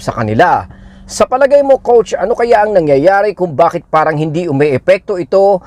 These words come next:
sa ex ko? Sa aking palagay, mga utol, ay depende po kasi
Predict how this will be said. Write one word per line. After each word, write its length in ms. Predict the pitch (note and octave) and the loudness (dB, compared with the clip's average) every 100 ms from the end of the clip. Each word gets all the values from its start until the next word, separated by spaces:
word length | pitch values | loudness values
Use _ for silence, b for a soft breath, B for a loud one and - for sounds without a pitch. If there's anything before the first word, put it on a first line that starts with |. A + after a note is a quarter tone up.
| B | B
sa 160 | - G#3+ F3 | -2 -2 -2
ex 240 | - - | -10 -8
ko? 240 | - D3+ - _ _ _ | 0 0 0 _ _ _
Sa 400 | - A#3+ C#4+ E4 | -2 2 2 0
aking 160 | D4+ | -2
palagay, 560 | C4+ G3 F#3 D#3 G3 B3 | -2 0 0 2 2 2
mga 240 | G#3 F3+ | 0 -2
utol, 400 | E3 F3 - E3 | -2 -2 0 0
ay 240 | E3+ F#3+ G3 | 0 0 0
depende 480 | G#3 - G#3+ F#3+ F#3 | -2 -2 -2 -2 -2
po 160 | F#3 | -2
kasi 240 | E3+ D#3 | 0 0